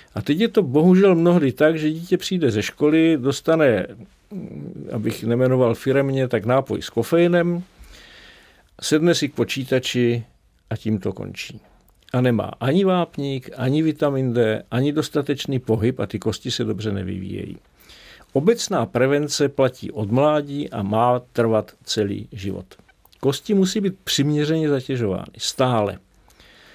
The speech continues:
Pokud nebudeme kosti zatěžovat, tak oni zřídnou. Organismus je začne považovat za trošku zbytečné v uvozovkách a pak jsou snadno zlomitelné a, a vzniká osteoporóza se všemi těmi důsledky, o kterých jsme mluvili a ještě třeba mluvit budeme.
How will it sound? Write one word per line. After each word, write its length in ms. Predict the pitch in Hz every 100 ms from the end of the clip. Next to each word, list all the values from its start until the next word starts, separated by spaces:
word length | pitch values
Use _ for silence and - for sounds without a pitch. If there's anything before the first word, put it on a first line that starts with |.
| _
Pokud 320 | - 131 202 190 -
nebudeme 520 | 120 151 196 208 160
kosti 360 | - 175 - 104
zatěžovat, 720 | 98 92 110 107 110 139 -
tak 220 | 147 143
oni 380 | 156 175 175 - -
zřídnou. 640 | - 127 147 202 120 101 95
Organismus 600 | 127 165 180 160 180 165
je 200 | 156 143 _ -
začne 340 | 139 156 - 147
považovat 520 | 156 151 151 151 139
za 100 | 143
trošku 500 | - 151 139 - 151
zbytečné 640 | 131 131 139 127 - 101
v 80 | 92
uvozovkách 840 | 101 104 95 92 - 98 120 175 - _ - - - - - _ -
a 260 | 117 117 113
pak 180 | - 123
jsou 320 | - 170 165
snadno 500 | 151 - 131 135 156
zlomitelné 880 | 156 123 127 120 127 123 120 117 120
a, 260 | 110 101 101 -
a 60 | 113
vzniká 420 | 90 95 95 101
osteoporóza 760 | 98 101 143 143 143 135 127 120
se 100 | 107
všemi 340 | - 120 120
těmi 240 | - 107 98
důsledky, 560 | 92 - 98 - 98
o 60 | 95
kterých 360 | - 101 95
jsme 160 | - -
mluvili 420 | 95 104 127 127
a 20 |
ještě 240 | 107 - 101
třeba 280 | - 95 92
mluvit 340 | 95 95 92
budeme. 340 | 98 90 95